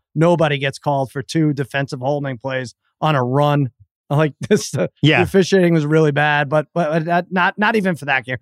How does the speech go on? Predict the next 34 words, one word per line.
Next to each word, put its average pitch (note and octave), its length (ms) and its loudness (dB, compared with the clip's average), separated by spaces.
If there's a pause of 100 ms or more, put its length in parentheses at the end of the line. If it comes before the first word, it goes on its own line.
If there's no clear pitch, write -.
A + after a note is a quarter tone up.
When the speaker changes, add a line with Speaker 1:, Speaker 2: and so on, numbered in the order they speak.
(160)
Speaker 1:
I'm F#3 80 2
not A#3+ 140 4
gonna G#3 160 0
cry E3+ 160 0
about C#3 220 -2
the C#3 60 -6
officiating B2+ 440 -8
'cause C#3 120 -6
it D3 40 -4
was C#3+ 140 -8
so F3 100 -2
much D#3 240 -6
worse C#3 300 -6 (280)
in C#3 80 -2
so C#3+ 180 0
many B2+ 220 -2
other A#2 200 -4
games. G#2+ 440 -8
But, C#3 200 -2
um, C3+ 320 -2
Speaker 2:
<laughs> - 60 -6 (120)
Speaker 1:
yeah, A#3+ 220 6
it's C3+ 100 -6
a D3 40 4
Speaker 2:
Yes, D3 140 2
Speaker 1:
disgusting, G3 380 0
Speaker 2:
Jerome G3 180 4
Speaker 1:
uh, F#3+ 100 4
Speaker 2:
Bogart E3 280 2
was C3+ 160 -2
like, B2+ 180 0
"Hold G3+ 180 0
on, D3+ 140 -2
guys." G#2 380 -8